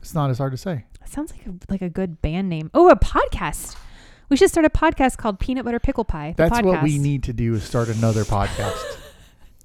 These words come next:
Speaker 2: It can be recipes.
Speaker 1: Oh my goodness. Um, anything else that we need to talk about?
Speaker 2: Um, where can they find the ponytail hats if they're interested in buying one?
Speaker 1: Cast and blast F L dot com. Click on the store link.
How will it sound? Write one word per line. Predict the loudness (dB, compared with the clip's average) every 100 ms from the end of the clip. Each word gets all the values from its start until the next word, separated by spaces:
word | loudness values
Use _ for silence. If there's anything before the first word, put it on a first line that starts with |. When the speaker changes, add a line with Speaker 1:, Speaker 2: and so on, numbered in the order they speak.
| _ -20 -20 -20 -16 -6
Speaker 2:
It | -2
can | 2
be | 2
recipes. | 4 2 -2 -8 -8 -10 -12 -20 -20 -20 -2
Speaker 1:
Oh | 2 4 4
my | 0 -2
goodness. | 0 0 0 -2 -4 -8 -18 -20 -20 _ -20 -18 -8 -6
Um, | -2 0 0 -2 -6 -10 0
anything | 2 4 2
else | 0
that | 2
we | 2
need | 2
to | 2
talk | 2 2
about? | -2 -6 -8 -16 -16 -16 -10
Speaker 2:
Um, | -2 2 2 0 -4 -10 -2
where | 2 2
can | 2 -2
they | -4 -4
find | -4 -4 -2 -2 -4
the | -6 -6
ponytail | -2 -2 -2 -4 -4
hats | -4 -6
if | -6
they're | -4
interested | -4 -4 -6
in | -6 -6
buying | -8 -8 -8
one? | -8 -8
Speaker 1:
Cast | -6 -6 -2 -4 -4
and | -2
blast | 0 0 0 -4
F | -2
L | 0 0
dot | 0 -2
com. | -4 -4 -4 -6 -12
Click | -6 -4 -2
on | -2
the | -2
store | -6 -8 0 2 2
link. | 0 -4 -6 -16